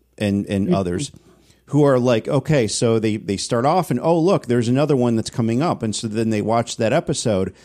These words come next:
Speaker 1: And then after that episode, then they're almost kind of breaking it down like we are. And they're like, "Okay,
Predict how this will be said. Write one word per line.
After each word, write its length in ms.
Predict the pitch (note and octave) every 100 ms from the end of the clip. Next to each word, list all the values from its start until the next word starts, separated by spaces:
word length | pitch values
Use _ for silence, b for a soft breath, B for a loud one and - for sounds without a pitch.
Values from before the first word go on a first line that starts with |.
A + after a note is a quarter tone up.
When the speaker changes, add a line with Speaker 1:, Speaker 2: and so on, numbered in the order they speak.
| b b b
Speaker 1:
And 140 | C#3 B2
then 140 | B2
after 420 | - C3 C3 -
that 220 | A#2 A#2
episode, 500 | D3+ D#3 C#3+ C3+ A2
then 180 | A2 A2+
they're 180 | A2 F3+
almost 260 | D#3 A2+ -
kind 240 | - A#2
of 100 | F#2+
breaking 420 | F#2 A2+ G#2+ A2
it 140 | G2 G2
down 320 | A2 G#2 G#2+
like 220 | F#2 F2+
we 240 | A#2+ C#3 G2+
are. 240 | - - _ b b -
And 100 | A#2+
they're 60 | A#2
like, 160 | A2+
"Okay, 260 | C#3 -